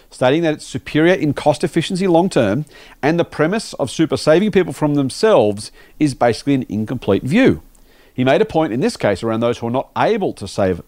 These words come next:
through their own discipline. They still blow their super and end up on the pension anyway. He goes on to suggest super is an absurd cost on the country with the amount of people and companies it takes to maintain it,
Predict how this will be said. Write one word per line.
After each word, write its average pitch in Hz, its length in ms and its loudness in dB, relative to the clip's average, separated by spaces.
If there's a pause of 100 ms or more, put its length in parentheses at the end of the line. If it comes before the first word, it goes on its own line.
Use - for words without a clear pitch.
(120)
through 117 180 -2
their 101 140 4
own 98 100 0
discipline. 107 400 -4 (300)
They 139 100 0
still 254 240 -2
blow 165 240 2
their 123 100 0
super 117 460 -2
and 127 160 -2
end 135 220 0
up - 200 0
on 120 200 0
the 120 40 0
pension 110 520 -4
anyway. 120 420 2 (480)
He 117 120 -4
goes 120 200 2
on 139 140 0
to 147 40 -4
suggest 131 320 -4
super 160 220 -2
is 110 120 0
an 123 60 0
absurd 202 520 2
cost - 280 -4
on 95 120 0
the - 80 -4
country 175 420 0 (320)
with 120 80 -2
the 127 60 -2
amount 131 180 2
of - 100 -6
people 190 320 -2
and 135 140 -4
companies 120 300 -4
it - 100 -8
takes - 300 -2
to 135 100 -4
maintain 107 560 -2
it, - 260 -2